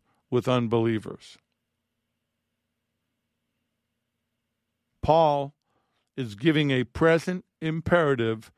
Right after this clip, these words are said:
not merely a warning to the Corinthians about the potential danger. He's not saying do not start,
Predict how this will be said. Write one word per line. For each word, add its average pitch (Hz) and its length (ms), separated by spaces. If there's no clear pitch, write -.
not 139 380
merely 170 380
a 160 100
warning 139 540
to 147 120
the 131 120
Corinthians 143 600
about 131 340
the 123 80
potential 123 580
danger. 120 420
He's 165 200
not 180 240
saying 143 400
do 147 160
not 127 380
start, 156 720